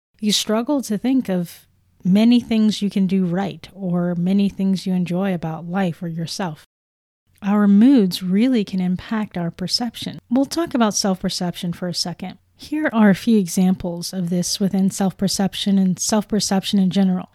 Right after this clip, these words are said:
So self-perception is simply how we view ourselves. I mean, that can be mentally, physically, emotionally, and many other things. It's important to note that self-perception is one of the most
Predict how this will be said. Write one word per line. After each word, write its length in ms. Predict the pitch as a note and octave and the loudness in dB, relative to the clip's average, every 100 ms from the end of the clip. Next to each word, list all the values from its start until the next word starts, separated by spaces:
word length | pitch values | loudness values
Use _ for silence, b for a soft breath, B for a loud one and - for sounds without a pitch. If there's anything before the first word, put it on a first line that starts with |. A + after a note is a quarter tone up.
| _ | _
So 140 | - A3+ | -4 -2
self-perception 1000 | - C4+ C#4+ E4+ D4 G#3+ G3+ - G3+ F#3+ | 0 -2 -4 -6 -2 0 0 0 0 2
is 160 | F3+ | 0
simply 480 | - G#3 G3+ - A3+ | 0 0 0 2 0
how 300 | D#3+ G3+ G3+ | 0 -2 0
we 160 | G3+ G3+ | 2 2
view 200 | G3 G3 | 2 2
ourselves. 680 | F#3 - B3+ F3 - - - _ _ _ _ _ - | 2 -2 -4 -4 -6 -12 -14 _ _ _ _ _ -4
I 40 | |
mean, 180 | G3 G3 | 2 4
that 200 | G3+ G#3 | 2 0
can 180 | - G3 | 0 2
be 180 | F3+ F3 | 4 4
mentally, 720 | F#3 A3 - A3+ G#3+ G#3+ G#3 | 6 4 2 0 0 0 -2
physically, 800 | - G#3+ G3 G#3 - G3+ F#3+ F#3 | -4 -4 -4 -6 -4 -2 0 0
emotionally, 760 | E3+ F#3+ G3+ - G#3 G3+ G3+ | 2 0 0 0 0 2 2
and 180 | F#3 F3 | 0 0
many 280 | G3 A3+ G3+ | 2 4 4
other 180 | F3+ F3 | 2 -2
things. 540 | - F3+ G3+ G#3+ - _ _ | -2 -2 -2 -4 -12 _ _
It's 180 | - A#3 | -8 2
important 460 | A#3+ A3+ D4+ B3 A3 | 2 2 0 2 0
to 120 | G3+ | 0
note 440 | F#3 G3 G3 F3+ | 0 2 0 -2
that 200 | G3+ F#3+ | -6 -6
self-perception 720 | - G3 - G3 F#3+ F#3 - | -4 -4 -2 -4 -4 -4 -2
is 220 | F#3+ F3+ G3 | -2 -2 -2
one 120 | F#3+ | 0
of 80 | F3+ | 0
the 60 | |
most 480 | F#3 F#3 F#3+ F#3 - | 2 2 2 -2 -6